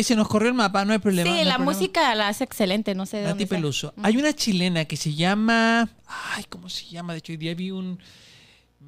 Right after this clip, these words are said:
Speaker 1: hoy día vi, escuché una canción de ella, porque acordándome que te iba a entrevistar, se me fue. Ok, Nati Peluso, ¿qué más?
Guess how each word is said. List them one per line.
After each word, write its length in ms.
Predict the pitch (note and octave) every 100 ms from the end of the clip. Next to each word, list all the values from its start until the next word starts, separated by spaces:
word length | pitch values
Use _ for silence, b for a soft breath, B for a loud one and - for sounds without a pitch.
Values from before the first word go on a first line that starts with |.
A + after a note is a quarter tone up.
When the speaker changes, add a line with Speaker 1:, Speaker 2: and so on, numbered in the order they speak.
| C#3+ -
Speaker 1:
hoy 100 | D#3+
día 180 | F3+ F#3+
vi, 360 | F#3+ G#3+ A3
escuché 280 | F#3+ - -
una 100 | F#3+
canción 420 | F#3 E3+ F3+ E3+ E3+
de 100 | F3
ella, 160 | E3
porque 200 | D3 C3 -
acordándome 580 | C3+ - C#3 D3+ D#3+ D#3+
que 180 | D#3+ D3+ -
te 100 | D3
iba 100 | D3+
a 20 |
entrevistar, 480 | D3+ D3+ C#3+ - C#3+ B B B B
se 140 | - D#3+
me 100 | E3
fue. 200 | D3+ C3+
Ok, 160 | C#3+ D3 C3+
Nati 240 | E3+ G3
Peluso, 380 | G3 F3+ C#3+ B2
¿qué 120 | -
más? 380 | D3 A#2+ - -